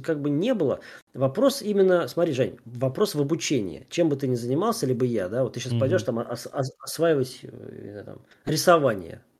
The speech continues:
Speaker 1: Вот я рисовать не умею, например. Пойду,
Speaker 2: Я
Speaker 1: я что
Speaker 2: тоже.
Speaker 1: буду с-, вот. Будут сложности, ну, как ты, там, сложности, задачи, там, научиться держать кисточку, да, там, потом научиться там еще что-то. Но это все обучаемо.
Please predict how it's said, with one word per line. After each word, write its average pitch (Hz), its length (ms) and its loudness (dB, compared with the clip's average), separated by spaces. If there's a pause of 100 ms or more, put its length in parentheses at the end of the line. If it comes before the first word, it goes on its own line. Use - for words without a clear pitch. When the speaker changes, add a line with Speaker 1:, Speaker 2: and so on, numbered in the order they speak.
(340)
Speaker 1:
Вот 127 120 -4
я 160 80 8
рисовать 139 340 0
не 131 100 0
умею, 98 280 -4
например. - 260 -18
Пойду, 139 220 2
Speaker 2:
Я - 0 -
Speaker 1:
я 156 240 4
что - 0 -
Speaker 2:
тоже. 151 220 2
Speaker 1:
буду 127 280 0
с-, - 240 -10 (300)
вот. 147 420 6 (200)
Будут 208 320 8
сложности, 143 580 6
ну, 127 160 2
как 151 180 2
ты, 139 220 0
там, 113 260 -12
сложности, 156 540 0
задачи, 123 560 0
там, 98 240 -6
научиться 165 460 2
держать 147 360 4
кисточку, 127 500 -8
да, 139 140 2
там, 110 180 -4
потом 113 300 -4
научиться 120 380 -6
там 156 140 0
еще 143 180 -4
что-то. 131 280 -10
Но 175 80 0
это 233 80 -10
все 269 300 -2
обучаемо. 226 680 -2